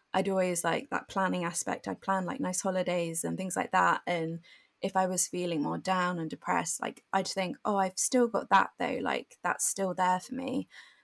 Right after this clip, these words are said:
But now, like, I don't really have that. So I think it's almost a bit more like there's less hope and there's less kind of,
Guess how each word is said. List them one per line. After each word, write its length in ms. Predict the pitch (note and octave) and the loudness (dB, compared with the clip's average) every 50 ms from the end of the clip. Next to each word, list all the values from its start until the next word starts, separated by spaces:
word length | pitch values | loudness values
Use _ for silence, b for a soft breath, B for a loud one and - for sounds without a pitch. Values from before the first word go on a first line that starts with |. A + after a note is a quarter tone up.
| B _ | B _
But 120 | - - - | -4 -2 0
now, 340 | G3+ G3+ G#3+ G#3+ A3 G#3+ G#3+ | 2 4 6 6 6 6 6
like, 380 | G#3 G3+ F#3+ F#3 F#3+ - - _ | 6 4 2 2 -2 -4 -6 _
I 100 | - G3+ | -4 -2
don't 240 | - G#3+ G#3+ G#3+ - | 0 0 0 0 0
really 200 | G3 G#3+ G#3+ G#3 | -2 -2 -2 -2
have 320 | G#3 - G3 F#3+ G3 F#3+ - - | -2 0 0 0 0 -2 0 0
that. 320 | G3+ G3+ G#3+ A#3 - - | 2 2 4 2 0 -2
So 140 | - - G#3 | -2 0 0
I 80 | G3 G3+ | -2 -2
think 640 | - - G#3 G#3+ G#3 G3+ F#3+ - - _ - - b b b b b _ _ - | -2 -2 0 0 0 0 -2 -4 -6 _ -12 -16 b b b b b _ _ -2
it's 160 | G3 G3 A3 | 0 2 2
almost 300 | G#3 G3+ G3+ G3+ - - | 2 2 2 0 -2 -2
a 40 | - | -2
bit 200 | F#3 - - - | -2 -2 0 0
more 200 | F#3+ F#3+ F#3 F3+ | 0 0 2 2
like 500 | F3+ F3 E3 D#3+ D3+ - _ - - - _ | 2 2 0 0 -2 -4 _ -16 -20 -10 _
there's 200 | F#3+ F#3 E3+ - F#3 | -4 -4 -2 -2 -4
less 220 | F3+ E3 - - | -4 -6 -6 -8
hope 440 | - - F3+ F#3 F#3 F3 E3+ - - F3+ | -6 -4 -4 -4 -4 -6 -8 -8 -8 -6
and 140 | E3+ D#3+ | -4 -2
there's 220 | D3+ D3+ D3+ - - | -2 -2 -2 -2 -2
less 340 | E3 E3 D#3+ - - - - | -2 -2 -2 -2 -2 -4 -4
kind 220 | - - D#3 D#3 | -4 -6 -4 -4
of, 440 | D#3 D3+ D#3 E3+ F3 E3+ E3 - | -2 -2 -2 -2 -4 -4 -8 -12